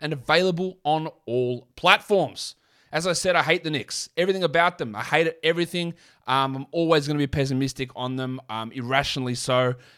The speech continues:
Um, they're just a team that I hate, and all you fans who support the Knicks, I hate you even more. I don't know why people think that I'm a hater of the Knicks. You know what I hate? Dumb decisions.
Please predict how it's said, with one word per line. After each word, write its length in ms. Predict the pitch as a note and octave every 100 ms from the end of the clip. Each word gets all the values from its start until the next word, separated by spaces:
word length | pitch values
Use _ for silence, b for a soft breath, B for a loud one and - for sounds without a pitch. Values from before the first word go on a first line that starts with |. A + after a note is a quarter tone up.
| b
Um, 280 | A2 A2+ A#2
they're 100 | C3
just 160 | D#3 E3
a 60 |
team 220 | D3 E3+
that 80 | E3+
I 80 | E3
hate, 220 | E3 G#3
and 120 | F3+
all 160 | E3+ F3
you 100 | F3
fans 320 | - F3 F3
who 80 | E3
support 300 | - - F#3
the 80 | F3+
Knicks, 160 | F#3 -
I 60 |
hate 220 | F3+ F#3+ F#3
you 160 | F#3+
even 180 | F#3+ F#3+
more. 320 | G3 A#3+ - _ _ _ _ _ _ _ _ _ _ _ _ _ _ _ _ _ _
I 80 | A#2+
don't 80 | D#3
know 60 | F#3
why 80 |
people 200 | E3+ D#3+
think 180 | D3 D3
that 80 | C#3
I'm 100 | C3
a 60 | A#2
hater 180 | A#2+ B2+
of 80 | A#2+
the 60 |
Knicks. 240 | A2+ G2+ C#3+
You 60 |
know 80 | D3
what 80 | B2
I 40 |
hate? 220 | C3+ G3 b b -
Dumb 180 | D3+ D3
decisions. 560 | B2+ D3 G3 C4 -